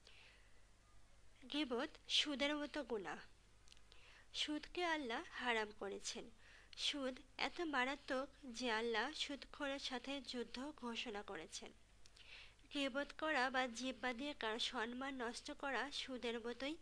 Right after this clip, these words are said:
অপরাধ। গীবতের মাধ্যমে মানুষের সম্মান ভুলুণ্ঠিত হয়, আর সুদের মাধ্যমে লুণ্ঠিত হয় তার সম্পদ।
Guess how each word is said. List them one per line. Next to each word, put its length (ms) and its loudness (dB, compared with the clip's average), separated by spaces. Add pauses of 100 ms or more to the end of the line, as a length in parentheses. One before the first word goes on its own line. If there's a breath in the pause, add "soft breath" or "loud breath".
(380 loud breath)
অপরাধ। 560 -2 (840 loud breath)
গীবতের 460 0
মাধ্যমে 600 -2
মানুষের 500 0
সম্মান 580 0
ভুলুণ্ঠিত 680 -4
হয়, 320 -4 (580 loud breath)
আর 160 0
সুদের 580 2
মাধ্যমে 640 -2 (440 loud breath)
লুণ্ঠিত 480 -2
হয় 320 0
তার 180 0 (440 loud breath)
সম্পদ। 640 0